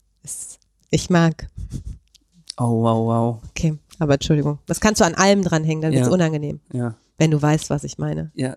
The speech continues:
Speaker 1: Wenn,
Speaker 2: Das
Speaker 1: mit, mit einem,
Speaker 2: ist
Speaker 1: „Wenn du weißt, was ich meine“,
Speaker 2: Ah.
Speaker 1: kannst du alles eklig machen.
Speaker 2: Ja, ja, stimmt.
Speaker 1: Entschuldigung.
Speaker 2: Ist gut, ja.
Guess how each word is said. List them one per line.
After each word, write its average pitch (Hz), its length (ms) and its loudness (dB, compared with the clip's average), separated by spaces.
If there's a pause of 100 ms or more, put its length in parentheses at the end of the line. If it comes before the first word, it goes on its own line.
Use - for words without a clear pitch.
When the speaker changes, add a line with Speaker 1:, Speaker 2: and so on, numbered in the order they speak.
Speaker 1:
Wenn, 170 240 -2
Speaker 2:
Das 165 180 -8
Speaker 1:
mit, 175 260 0
mit 190 80 2
einem, 185 180 4
Speaker 2:
ist 185 60 0
Speaker 1:
„Wenn 196 120 6
du 180 100 2
weißt, 196 300 4
was 208 180 0
ich 185 120 -4
meine“, 202 280 4
Speaker 2:
Ah. - 60 0
Speaker 1:
kannst 190 160 -2
du - 80 -4
alles 208 260 2
eklig 160 320 -2
machen. 147 240 -6
Speaker 2:
Ja, 117 60 -4
ja, 120 160 0
stimmt. 117 100 -4
Speaker 1:
Entschuldigung. 180 460 4
Speaker 2:
Ist 156 100 -6
gut, 147 260 0 (120)
ja. 131 200 -4